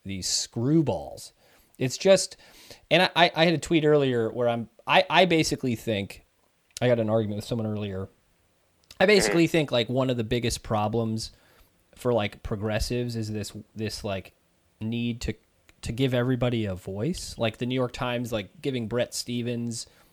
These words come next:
Speaker 1: uh,
Speaker 2: Yep.
Speaker 1: you know, "Let's talk about climate change" on the front page of the New York Times. Like, maybe it's not
Speaker 2: Yep.
Speaker 1: real. Or,
Speaker 2: Yeah.
Speaker 1: you know, a, a piece about, "Oh, what are white supremacists really like?" I think this,
Speaker 2: <laughs>
Speaker 1: this idea that,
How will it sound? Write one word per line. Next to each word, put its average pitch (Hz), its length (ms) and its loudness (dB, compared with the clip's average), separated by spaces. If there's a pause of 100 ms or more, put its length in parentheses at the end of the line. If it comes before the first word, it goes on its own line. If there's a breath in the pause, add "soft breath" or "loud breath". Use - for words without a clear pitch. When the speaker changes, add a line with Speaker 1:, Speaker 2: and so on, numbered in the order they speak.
(480 soft breath)
Speaker 1:
uh, 104 280 -4
Speaker 2:
Yep. 95 220 4
Speaker 1:
you 127 80 -4
know, 110 240 -4
"Let's 247 160 0
talk 226 140 6
about 233 160 2
climate 233 340 0
change" 101 340 -4
on 113 100 -2
the 120 60 -4
front 127 220 -6
page 131 220 -4
of 113 80 -4
the 110 40 -4
New 120 60 -4
York 131 160 -4
Times. 131 500 -6 (200)
Like, - 240 -10
maybe 139 260 -2
it's 151 180 -4
not 143 180 2
Speaker 2:
Yep. - 60 -2
Speaker 1:
real. 160 300 0 (240 loud breath)
Or, 123 460 0 (420 soft breath)
Speaker 2:
Yeah. 95 280 4
Speaker 1:
you 135 100 0
know, 104 260 -2 (1300)
a, 113 240 -4
a 110 120 -6
piece 143 340 -4
about, 120 400 2
"Oh, 233 60 4
what 165 140 4
are 190 140 4
white 170 200 2
supremacists 147 840 -4
really 156 380 2
like?" 196 400 -6 (720 soft breath)
I 160 80 6
think 185 180 6
this, 165 200 4
Speaker 2:
<laughs> 170 120 -2
Speaker 1:
this 151 160 2
idea 143 480 4
that, 120 300 2